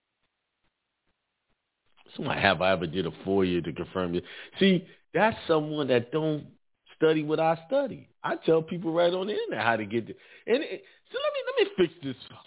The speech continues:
this four-year thing. It's not four-year. It's just getting a certified copy of your application that you put in. That's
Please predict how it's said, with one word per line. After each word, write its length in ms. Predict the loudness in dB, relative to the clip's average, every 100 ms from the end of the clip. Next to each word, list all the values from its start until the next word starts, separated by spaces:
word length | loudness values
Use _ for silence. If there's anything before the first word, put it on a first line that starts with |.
| -20 -12
this 140 | -12 -12 _
four-year 360 | -8 -6 -6 -10 -14
thing. 160 | -18 -10
It's 140 | -8 -8 -4
not 280 | -4 -4 -6
four-year. 400 | 0 2 2 0
It's 180 | -6 -8 -8
just 220 | -14 -6
getting 280 | -6 -6 -10
a 60 | -12
certified 460 | -10 -10 -6 -6 -6
copy 360 | -4 -4 -4 -8
of 100 | -8
your 120 | -6
application 840 | -6 -6 -12 -8 -6 -6 -10 -16 _ _ _ _ _ _
that 220 | -8 -6
you 80 | -10
put 280 | -10 -8 -8
in. 160 | -8 -14 _ _ _
That's 200 | 0 0